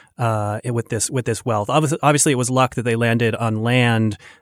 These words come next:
that, uh, possessed those oil reserves, but they negotiated a really, really, uh, prescient and smart arrangement with the government that gave them access to that resource. And, and, um, so this idea that,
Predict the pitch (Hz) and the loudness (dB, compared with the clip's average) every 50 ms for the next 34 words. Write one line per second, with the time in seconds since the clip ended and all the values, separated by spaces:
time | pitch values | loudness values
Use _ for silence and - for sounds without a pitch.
0 | _ 120 113 113 110 104 101 101 - - - - 117 110 - - 113 104 120 117 | _ -4 0 0 2 2 0 -2 -4 -8 -6 -4 -4 -4 -4 -6 -4 -2 0 0
1 | 113 - - 120 110 - - 117 143 175 180 151 135 110 113 110 101 101 143 131 | 0 0 -2 -2 -2 -2 0 2 2 4 4 2 2 0 0 -2 -2 -2 -4 -2
2 | 127 147 139 143 135 139 160 214 - - 226 190 165 139 127 117 110 113 117 123 | 0 2 2 4 4 4 2 2 2 0 2 2 2 2 2 0 0 0 0 0
3 | 131 135 143 139 120 123 120 123 123 123 120 123 120 123 - - 123 117 113 117 | 2 2 2 0 0 0 0 2 2 2 2 2 0 0 -2 -2 -2 -2 0 0
4 | 110 107 - - - 131 120 - - 135 127 120 - 107 113 107 - - - 117 | 0 -2 -4 -4 -2 -2 -2 0 2 2 2 2 0 -2 -2 -2 -2 0 0 0
5 | 117 117 110 110 - - - - - - - _ _ _ - 117 110 117 139 190 | 0 0 0 -2 -2 -6 -10 -12 -16 -20 -20 _ _ _ -2 0 2 4 4 4
6 | 190 - 131 110 117 113 117 110 107 123 147 170 139 110 - 127 117 104 - - | 2 2 0 -2 -2 -2 -2 -2 0 0 2 2 2 2 2 -2 -4 -4 -4 -4
7 | 117 117 127 120 113 117 120 117 113 110 110 107 107 101 113 120 120 - - 127 | 0 0 0 0 0 0 0 0 2 2 0 0 -2 0 0 -2 -2 0 -2 -2
8 | 107 - - - - 127 123 120 117 110 107 113 117 117 110 - 127 113 113 110 | -2 -2 -4 -4 -2 -2 0 2 2 0 0 0 -2 -2 -2 0 0 0 0 0
9 | 107 - - 113 107 104 101 - - - - - _ - 131 120 113 110 107 107 | 0 0 -2 -2 -2 -4 -4 -6 -12 -20 -20 -20 _ -4 -2 -2 0 0 -2 -2
10 | 110 113 113 110 107 107 104 104 104 104 104 - - 170 151 143 - 147 139 117 | -2 -2 -2 -2 -2 -2 -2 -4 -4 -6 -4 -2 0 2 2 4 4 2 2 2
11 | 131 135 135 135 123 120 117 113 | 2 4 4 4 4 4 2 0